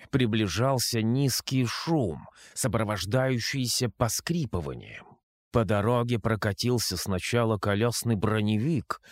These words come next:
за которым следовал тяжёлый грузовик и, наконец, наземная военная машина с дополнительной пулемётной точкой.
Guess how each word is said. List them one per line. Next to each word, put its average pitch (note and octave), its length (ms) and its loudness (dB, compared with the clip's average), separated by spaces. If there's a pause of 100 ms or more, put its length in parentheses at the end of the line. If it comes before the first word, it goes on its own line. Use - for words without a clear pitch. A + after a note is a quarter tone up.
(160)
за A#2 220 2
которым G#2 440 2
следовал C3 720 0 (200)
тяжёлый B2+ 600 2
грузовик D#2 760 -2 (260)
и, E3+ 100 6
наконец, D3+ 580 2
наземная C3 680 2
военная G2+ 580 0
машина D#3 720 0 (240)
с B2+ 100 0
дополнительной D3+ 960 0
пулемётной A2+ 880 2
точкой. - 640 -4